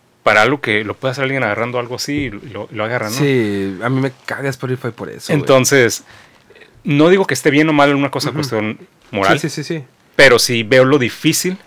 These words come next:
Speaker 1: que es de que se mantenga ese modelo como de forma realmente rentable para alguien.
Speaker 2: Güey, yo pensaba, era una joyita para mí MySpace, güey, por lo mismo.
Speaker 1: Ajá.
Speaker 2: O sea, tú subías tus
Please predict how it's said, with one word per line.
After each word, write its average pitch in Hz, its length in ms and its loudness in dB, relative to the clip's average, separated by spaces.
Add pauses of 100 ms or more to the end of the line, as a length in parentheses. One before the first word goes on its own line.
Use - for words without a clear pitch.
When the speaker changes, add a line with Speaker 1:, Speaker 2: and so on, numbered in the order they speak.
(180)
Speaker 1:
que 113 140 2
es 107 80 2
de 127 80 -4
que 113 80 -8
se 127 100 -6
mantenga 110 540 -4
ese 139 120 -6
modelo 117 400 -4 (920)
como 95 480 -4 (460)
de 113 180 -6
forma 113 340 -2
realmente 110 400 -4
rentable 110 460 -2
para 95 160 -6
alguien. 101 240 -10 (120)
Speaker 2:
Güey, 175 240 -6
yo 170 100 -6
pensaba, 190 380 -6
era 170 220 -4
una 220 160 -6
joyita 135 360 -8
para 131 200 -8
mí 127 120 -6
MySpace, 113 520 -10
güey, 95 200 -12 (200)
por 120 120 -6
lo 110 100 -4
mismo. 113 380 -6 (280)
Speaker 1:
Ajá. 101 300 -4
Speaker 2:
O 139 100 -6
sea, 127 500 0 (140)
tú 156 140 -4
subías 175 260 2
tus 131 240 -10